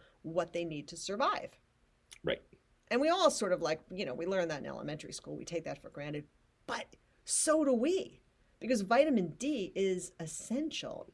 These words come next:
Speaker 1: and we make it from the sun. And so many of us, the re-, research shows, are walking around kind of vitamin D deficient. Now, you can get it in supplements, um, but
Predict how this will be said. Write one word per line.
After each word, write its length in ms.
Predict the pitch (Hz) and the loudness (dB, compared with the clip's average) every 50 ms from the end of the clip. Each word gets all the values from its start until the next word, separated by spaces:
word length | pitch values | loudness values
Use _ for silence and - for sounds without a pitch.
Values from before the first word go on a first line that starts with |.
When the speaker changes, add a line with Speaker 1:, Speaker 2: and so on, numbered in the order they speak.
| - | -16
Speaker 1:
and 460 | 165 165 165 160 160 156 160 156 151 - _ | -14 -12 -10 -8 -8 -8 -8 -10 -10 -12 _
we 200 | - 165 185 208 | -10 -8 -6 -4
make 260 | 214 220 277 381 381 349 | -4 -4 -6 -6 -6 -6
it 100 | 220 - | -6 -6
from 180 | - 185 180 | -8 -8 -8
the 80 | 170 165 | -8 -8
sun. 360 | - - 220 208 151 131 117 | -8 -8 -8 -8 -8 -8 -8
And 140 | - 165 175 | -8 -6 -6
so 400 | 170 - - - - 220 214 220 214 | -6 -6 -6 -6 -4 -2 -2 0 0
many 260 | 208 196 190 190 190 | 0 0 0 0 0
of 80 | 175 | -2
us, 160 | 165 156 151 - | -2 -4 -6 -6
the 100 | - 160 | -10 -10
re-, 160 | 151 156 151 151 - - - _ - | -10 -10 -10 -12 -12 -14 -16 _ -10
research 420 | 170 180 202 214 214 - 165 - - | -6 -6 -4 -4 -4 -6 -8 -8 -8
shows, 300 | - - 147 139 151 151 | -6 -4 -4 -4 -4 -6
are 80 | 156 156 | -8 -6
walking 400 | 160 151 156 156 - 165 143 147 | -6 -4 -6 -6 -6 -8 -10 -10
around 300 | 147 143 139 139 139 - | -10 -10 -10 -10 -12 -12
kind 200 | - 147 143 139 | -12 -12 -10 -10
of 80 | 127 | -8
vitamin 380 | 131 143 139 139 139 131 135 131 | -6 -6 -6 -6 -8 -10 -12 -12
D 180 | - 139 139 | -10 -10 -10
deficient. 460 | 131 - 127 - - 156 151 - - - | -10 -12 -12 -10 -10 -10 -10 -10 -10 -6
Now, 120 | 160 160 | -4 -2
you 160 | 160 170 165 165 | -2 -2 -2 -4
can 160 | - 175 151 | -6 -8 -8
get 260 | 147 - 170 170 170 | -4 -2 0 0 0
it 120 | 160 147 135 | -2 -4 -8
in 120 | 139 139 | -10 -10
supplements, 760 | - - 147 139 - 190 208 240 294 403 453 - - - - - _ _ _ _ - - - - _ _ _ - | -12 -12 -12 -12 -8 -4 0 0 0 0 -2 -8 -12 -14 -14 -16 _ _ _ _ -20 -20 -20 -20 _ _ _ -20
um, 240 | 170 156 151 - - - _ _ | -18 -16 -16 -16 -18 -20 _ _
but 220 | - 156 143 - | -8 -8 -8 -10